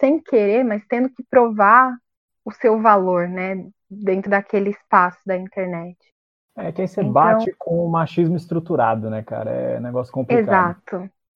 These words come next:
Speaker 1: exato. Então, as pessoas, elas se sentem mais livres em vir até nós, mulheres, e refutar, ou, quando eu falo refutar, não é uma discussão saudável, é
Speaker 2: Uhum.
Speaker 1: refutar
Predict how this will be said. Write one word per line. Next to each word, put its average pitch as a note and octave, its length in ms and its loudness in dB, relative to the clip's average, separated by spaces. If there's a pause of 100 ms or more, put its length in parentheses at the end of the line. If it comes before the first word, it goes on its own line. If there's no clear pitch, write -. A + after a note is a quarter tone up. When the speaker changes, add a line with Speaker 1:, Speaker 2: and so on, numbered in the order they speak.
(160)
Speaker 1:
exato. G#3 560 0
Então, G3+ 320 0 (680)
as A#3+ 240 2
pessoas, C4 500 6
elas B3 260 4
se B3+ 160 -12
sentem B3+ 320 0
mais B3+ 260 2
livres G#3+ 640 2 (420)
em G#3 120 -2
vir G#3 240 2
até G3 340 -2
nós, G3+ 460 2
mulheres, A3 760 2 (180)
e G3 400 -6 (600)
refutar, C4 960 4 (680)
ou, G#3 560 2 (140)
quando B3 140 4
eu D#4 60 2
falo D4 160 4
refutar, B3 440 0
não E4 160 2
é D4 220 4
uma B3 180 2
discussão G#3+ 640 -4 (160)
saudável, F#3+ 720 0 (100)
é - 80 -8 (200)
Speaker 2:
Uhum. B3 80 4
Speaker 1:
refutar A3+ 560 4